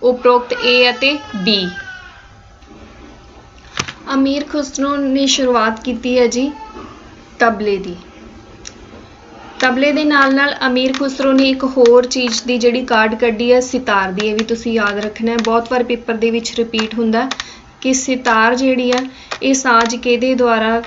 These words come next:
ਇਹਦੀ ਕਾਢ ਕੱਢੀ ਗਈ ਹੈ? ਅਮੀਰ ਖੁਸਰੋ। ਤਬਲਾ ਤੇ ਸਿਤਾਰ ਦੋਨੋਂ ਅਮੀਰ ਖੁਸਰੋ ਦੁਆਰਾ ਇਹ ਸਾਜ਼ ਜਿਹੜੇ ਇਹਨਾਂ ਦੀ ਸ਼ੁਰੂਆਤ ਹੋਈ ਹੈ। ਅੱਗੇ ਦੇਖਦੇ ਹਾਂ,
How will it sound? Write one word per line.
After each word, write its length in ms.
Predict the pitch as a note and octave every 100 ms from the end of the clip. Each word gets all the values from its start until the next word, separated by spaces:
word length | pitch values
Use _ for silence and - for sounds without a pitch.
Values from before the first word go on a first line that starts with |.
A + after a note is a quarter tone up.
| -
ਇਹਦੀ 180 | A#3 A#3
ਕਾਢ 300 | A#3 A3 A3
ਕੱਢੀ 380 | A#3 G#3+ A#3
ਗਈ 220 | A#3 A#3 C4
ਹੈ? 80 | D4+ - - -
ਅਮੀਰ 340 | A3+ A3 A3+ A3+
ਖੁਸਰੋ। 440 | G#3+ F3+ - F3+ F3+ - -
ਤਬਲਾ 460 | A3 G#3+ B3+ D4+ - -
ਤੇ 100 | B3
ਸਿਤਾਰ 420 | B3 A3+ G#3+ F#3
ਦੋਨੋਂ 440 | F#3 A3 A3+ A#3+ A3+
ਅਮੀਰ 240 | A3 A3
ਖੁਸਰੋ 380 | - A3 - A3+
ਦੁਆਰਾ 420 | A3 G#3 G3+ G#3+ A#3+ - -
ਇਹ 100 | A3
ਸਾਜ਼ 320 | A3+ A3+ G3+ F#3
ਜਿਹੜੇ 300 | G#3 G#3 G#3+
ਇਹਨਾਂ 180 | G#3
ਦੀ 100 | G#3
ਸ਼ੁਰੂਆਤ 520 | G#3 A3+ G3+ F#3+ F#3 F#3+
ਹੋਈ 100 | F#3
ਹੈ। 180 | G3+ G#3+ - - - - - - - - - - - - B3
ਅੱਗੇ 240 | A3 C4
ਦੇਖਦੇ 440 | B3 A#3+ A3+ A#3+
ਹਾਂ, 100 | B3